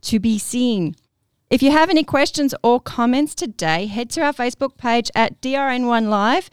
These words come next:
and send us a message. We would love to hear from you. So hi to all those out in live. So today, my very special guest will dive into what may seem like a repetitive word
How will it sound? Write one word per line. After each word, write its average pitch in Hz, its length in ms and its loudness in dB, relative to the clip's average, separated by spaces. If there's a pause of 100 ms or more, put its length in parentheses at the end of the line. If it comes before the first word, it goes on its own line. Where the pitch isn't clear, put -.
(300)
and 247 180 -2
send 262 240 0
us 269 140 -4
a 269 40 -4
message. 254 460 -4
We 262 80 -4
would 269 140 0
love 254 200 -4
to 254 120 -6
hear 269 180 0
from 247 220 -2
you. 233 160 0
So 240 240 -2
hi 277 300 -4
to 302 120 -8
all 262 160 0
those 262 260 -2
out 254 200 -2
in 269 140 -4
live. 277 440 0 (1300)
So 294 180 2
today, 269 500 -2
my 247 160 0
very 262 240 0
special 254 380 -6
guest - 340 -8
will 202 60 -10
dive 233 320 -4
into 359 300 -6
what 247 260 -6
may 466 220 -8
seem 226 320 -6
like 208 240 -4
a 208 80 -4
repetitive 359 800 -8
word 202 340 -2